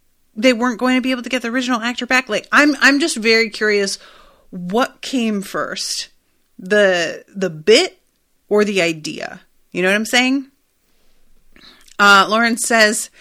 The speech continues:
"I liked our convo at the end. Totally worth the moolah." I love that you just said moolah, Lauren. I have not heard that in a minute. Um, but good. I'm glad because I felt bad about that.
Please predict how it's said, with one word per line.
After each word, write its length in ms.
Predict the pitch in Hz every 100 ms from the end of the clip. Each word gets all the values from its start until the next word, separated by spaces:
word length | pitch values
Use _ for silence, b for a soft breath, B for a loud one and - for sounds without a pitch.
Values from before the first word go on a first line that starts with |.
| B B B B
"I 80 | 269
liked 260 | 247 302
our 120 | 320 254
convo 420 | - 233 233 202
at 80 | 196
the 160 | 208
end. 240 | 196 196 190
Totally 360 | 220 226 214
worth 320 | 180 185 190
the 60 | 208
moolah." 600 | 175 180 170 160 160 185 _ _ -
I 260 | 214 254 247
love 260 | 196 170
that 80 | 160
you 100 | 160
just 200 | 160 175
said 160 | - 156
moolah, 340 | 151 175 170
Lauren. 340 | 170 175 185
I 120 | - 214
have 160 | 226
not 180 | 208 160
heard 140 | 180
that 240 | 170 170 -
in 100 | 175
a 40 |
minute. 580 | 160 151 156 135 - _ b b b b
Um, 320 | 160 147 147 185
but 280 | 226 220
good. 440 | 277 294 180 175 175 _
I'm 140 | 190 190
glad 500 | 165 147 - 190 -
because 240 | 180 175
I 60 | 180
felt 220 | 220 185
bad 140 | 165
about 260 | 160 - -
that. 280 | - -